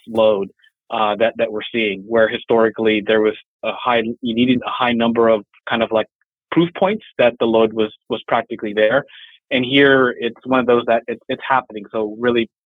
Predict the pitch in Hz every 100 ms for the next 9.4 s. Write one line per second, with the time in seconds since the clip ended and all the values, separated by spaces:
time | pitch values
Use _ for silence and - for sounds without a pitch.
0 | _ _ 123 120 127 127 123 117 113 113
1 | 135 123 113 - - - - 123 120 120
2 | 120 - 104 104 113 139 147 _ - _
3 | - 120 123 123 120 113 120 117 113 104
4 | 98 101 120 - 101 92 95 _ _ -
5 | 120 127 127 120 127 127 120 113 107 _
6 | - - 110 113 110 113 - - 123 117
7 | - 110 - - 113 117 113 110 104 _
8 | _ _ 127 120 113 110 113 113 - 113
9 | - 123 123